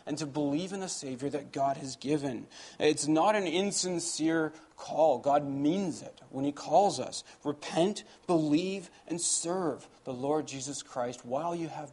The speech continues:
breath in your lungs. And, and, and take comfort in Christ's assurance, as he says in John chapter six, "Anyone who comes to me, I will never cast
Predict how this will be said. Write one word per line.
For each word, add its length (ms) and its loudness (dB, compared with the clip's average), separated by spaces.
breath 340 -8
in 140 -4
your 120 -2
lungs. 640 -6
And, 240 0
and, 140 0
and 120 0
take 240 -2
comfort 480 -2
in 200 -2
Christ's 420 -8
assurance, 520 -8
as 120 -10
he 60 -8
says 340 0
in 100 -2
John 340 -2
chapter 360 0
six, 540 -2
"Anyone 360 0
who 80 2
comes 460 -6
to 120 -14
me, 320 -10
I 200 -2
will 140 -6
never 520 -8
cast 500 -12